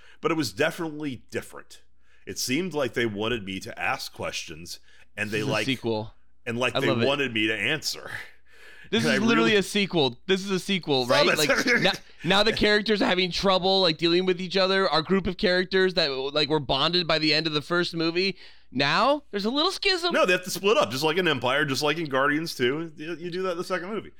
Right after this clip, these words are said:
Speaker 2: Like Lord of the Rings.
Speaker 1: Yeah. And I really believed that Gina and I were sort of becoming friends,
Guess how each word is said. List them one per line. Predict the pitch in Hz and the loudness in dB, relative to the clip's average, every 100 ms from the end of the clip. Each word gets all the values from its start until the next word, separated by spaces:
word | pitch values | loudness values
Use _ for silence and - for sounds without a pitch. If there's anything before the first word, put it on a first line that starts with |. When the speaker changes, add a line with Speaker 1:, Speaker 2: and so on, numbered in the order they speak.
| - - | -20 -6
Speaker 2:
Like | 139 151 143 | 0 2 2
Lord | 147 151 160 | 4 6 6
of | |
the | 156 | 4
Rings. | 147 151 220 202 120 117 117 - - | 4 2 0 -2 -4 -6 -10 -12 -2
Speaker 1:
Yeah. | 120 294 - - - - - - - - - - | -2 -2 -8 -20 -20 -20 -20 -20 -20 -20 -14 -6
And | 104 | 0
I | 107 | 0
really | 92 98 110 123 104 | 0 0 2 0 -2
believed | 85 90 90 101 95 82 78 - - | -6 -10 -8 -8 -8 -10 -14 -16 -14
that | 95 | -12
Gina | 82 82 113 87 76 | -10 -6 -6 -6 -8
and | 71 | -10
I | 69 69 | -8 -8
were | 73 67 | -8 -10
sort | - - 95 | -10 -6 -6
of | 85 76 | -8 -12
becoming | - 87 113 104 90 | -18 -10 -8 -8 -10
friends, | 78 - 120 113 - - - | -12 -4 -2 -2 -6 -12 -12